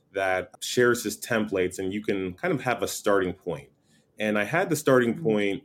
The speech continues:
Speaker 1: and the, the really stimulating part was changing the template to what we needed.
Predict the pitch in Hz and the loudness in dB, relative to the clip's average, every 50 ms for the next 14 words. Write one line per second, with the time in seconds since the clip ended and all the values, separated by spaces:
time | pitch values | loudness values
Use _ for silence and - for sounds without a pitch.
0 | _ - 104 101 98 98 95 95 95 92 92 92 - _ _ _ _ - - 98 | _ -8 -4 -4 -2 -2 -2 -4 -2 -4 -4 -6 -6 _ _ _ _ -2 0 2
1 | 95 92 92 92 87 80 - 101 101 113 127 139 139 135 123 123 - - 123 120 | 4 4 4 2 2 0 -2 -2 -2 2 4 4 6 4 4 2 2 0 2 2
2 | 117 110 107 101 98 90 - - - 110 104 98 - 92 92 92 90 87 85 85 | 4 4 4 4 2 -2 -6 -2 0 2 2 2 2 0 0 0 0 0 0 -2
3 | 87 - - _ _ _ _ _ _ - - - - 113 113 117 113 110 104 101 | -4 -8 -14 _ _ _ _ _ _ -8 -6 -2 0 2 2 2 2 0 0 0
4 | 101 98 95 95 92 90 87 _ _ _ - - 87 - - - 98 90 87 - | -2 -2 0 -2 -4 -4 -6 _ _ _ -8 -8 -6 -6 -4 -2 -2 -2 -2 -2
5 | 90 85 85 82 80 - - - 92 82 80 92 85 - 71 85 90 85 82 80 | -2 0 0 0 -2 -4 -6 -4 -2 0 2 2 0 0 -2 -4 -4 -4 -4 -4
6 | 76 71 71 - - - | -6 -6 -6 -8 -10 -12